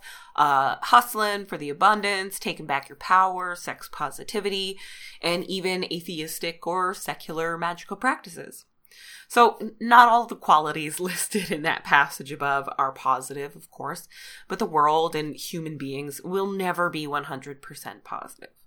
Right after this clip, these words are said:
The reason I love this particular description is because to me it's, it's kind of true, but not in the fire and brimstone kind of way.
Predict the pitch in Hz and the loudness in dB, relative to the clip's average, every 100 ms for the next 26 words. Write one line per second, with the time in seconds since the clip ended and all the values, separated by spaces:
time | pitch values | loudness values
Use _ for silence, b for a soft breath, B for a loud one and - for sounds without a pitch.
0 | _ _ B B B B B _ 165 208 | _ _ B B B B B _ -2 0
1 | 226 262 320 320 220 180 165 160 - 180 | 4 4 4 4 4 4 2 0 -8 -8
2 | 180 160 151 160 - 151 - 147 147 - | -8 -6 -8 -8 -10 -10 -10 -12 -12 -14
3 | 151 147 143 - 175 - 156 - 262 370 | -10 -10 -10 -12 -12 -12 -12 -8 -2 -2
4 | 247 - - - 180 165 170 - - 370 | -2 -6 -10 -8 -6 -6 -8 -8 0 2
5 | 240 117 - B B B B - - 226 | 4 2 -4 B B B B -20 2 4
6 | - 208 220 311 440 466 480 _ _ - | 4 0 2 6 6 6 2 _ _ -4
7 | 311 302 262 226 226 202 147 156 160 208 | -2 4 6 6 4 0 -2 -2 -2 -4
8 | 220 285 285 294 - 269 277 269 262 269 | -4 -4 -4 -4 -6 -6 -6 -4 -2 -2
9 | 311 | -6